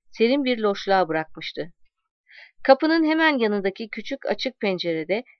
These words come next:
tül perdenin bir ucu pencerenin demir korkuluklarını dolanmış, diğer ucu ise rüzgarla ileri doğru çırpınıyordu. Battaniyeyi üzerinden attı,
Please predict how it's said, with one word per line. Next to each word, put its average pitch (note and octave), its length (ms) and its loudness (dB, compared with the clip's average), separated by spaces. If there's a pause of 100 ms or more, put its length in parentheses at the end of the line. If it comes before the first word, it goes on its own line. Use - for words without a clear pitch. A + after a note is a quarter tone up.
(140)
tül D4 160 -4
perdenin B3+ 580 4
bir B3+ 160 -2
ucu G3+ 300 -6
pencerenin G#3 600 -2
demir G3+ 260 -2
korkuluklarını E3 880 -2
dolanmış, D#3+ 580 -4 (380)
diğer B3+ 220 12
ucu G3 240 -2
ise G3 400 -2 (260)
rüzgarla F#3+ 800 0
ileri G3+ 400 0
doğru E3+ 320 0
çırpınıyordu. D3+ 800 -6 (2000)
Battaniyeyi D4+ 640 8
üzerinden A3+ 520 2
attı, E3 380 -2